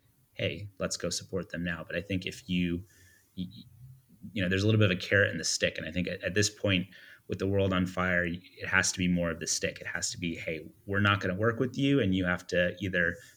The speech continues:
change or, you know, find F-list <laughs> level talent."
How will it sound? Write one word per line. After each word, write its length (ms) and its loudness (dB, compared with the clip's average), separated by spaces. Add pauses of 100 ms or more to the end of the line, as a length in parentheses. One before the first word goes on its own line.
change 680 2 (380)
or, 480 4 (240)
you 120 -2
know, 160 0
find 600 2 (440)
F-list 560 0
<laughs> 140 -8
level 200 -4
talent." 380 -4